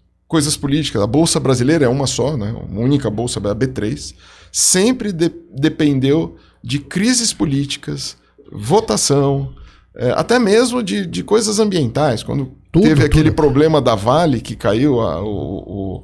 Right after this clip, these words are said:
Speaker 1: a
Speaker 2: Brumadinho.
Speaker 1: barreira, Brumadinho, o, despencou a Bolsa Brasileira por causa de uma empresa.
Speaker 2: Se um cara vai preso aqui, dependendo de quem
Speaker 1: É.
Speaker 2: for, despenca tudo.
Speaker 1: E outra coisa, no Brasil nós temos quinhentas e poucas empresas listadas na B três.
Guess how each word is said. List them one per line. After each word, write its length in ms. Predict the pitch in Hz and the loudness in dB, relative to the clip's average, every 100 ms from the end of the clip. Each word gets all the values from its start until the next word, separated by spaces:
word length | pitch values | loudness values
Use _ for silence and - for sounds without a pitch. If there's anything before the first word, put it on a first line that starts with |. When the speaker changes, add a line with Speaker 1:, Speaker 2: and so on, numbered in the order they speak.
| - | -2
Speaker 1:
a 20 | |
Speaker 2:
Brumadinho. 360 | 123 139 127 127 | 2 4 4 4
Speaker 1:
barreira, 460 | 127 127 156 156 | 4 4 4 4
Brumadinho, 760 | 123 139 139 117 147 254 214 107 - - _ - | 4 4 2 2 2 2 2 0 -8 -20 _ -6
o, 100 | 156 | -4
despencou 720 | 143 262 - 247 185 - 233 | -2 -2 -2 0 -2 0 -2
a 40 | |
Bolsa 280 | 180 202 208 | 0 -2 -2
Brasileira 320 | 190 156 - | -2 -2 -2
por 60 | - | -4
causa 240 | 147 277 | -6 -6
de 100 | 180 | -4
uma 160 | 233 269 | -2 -2
empresa. 460 | 240 - 269 214 | -2 -2 -2 -2
Speaker 2:
Se 100 | - | 2
um 140 | 165 202 | 4 4
cara 220 | 190 185 | 4 4
vai 160 | 175 165 | 4 2
preso 420 | - 156 170 135 | 4 4 6 4
aqui, 160 | 131 | 4
dependendo 360 | 151 139 147 156 | 2 4 6 4
de 40 | |
quem 120 | 135 135 | 4 2
Speaker 1:
É. 40 | |
Speaker 2:
for, 380 | - 143 196 233 | 4 4 4 4
despenca 560 | 175 175 - 170 175 | 2 2 4 4 4
tudo. 260 | 139 127 131 | 2 4 6
Speaker 1:
E 100 | 143 | 6
outra 240 | 202 208 | 4 2
coisa, 360 | - 214 190 120 | 2 4 4 2
no 100 | 131 | -2
Brasil 420 | 170 170 151 208 | 0 0 0 0
nós 200 | 226 190 | 0 0
temos 280 | - 180 180 | 0 -2 -2
quinhentas 600 | - 160 170 226 208 185 | -4 -4 -2 -2 -4 -6
e 80 | 156 | -4
poucas 400 | 135 160 180 151 | -2 -4 -2 -4
empresas 520 | 127 113 147 175 160 | -4 -2 -4 -2 -4
listadas 540 | 131 127 - 139 139 127 | -4 -4 -2 -2 -2 -4
na 100 | 117 | -4
B 140 | 107 | -4
três. 600 | 110 - 151 170 - - | -6 -6 -6 -6 -6 -10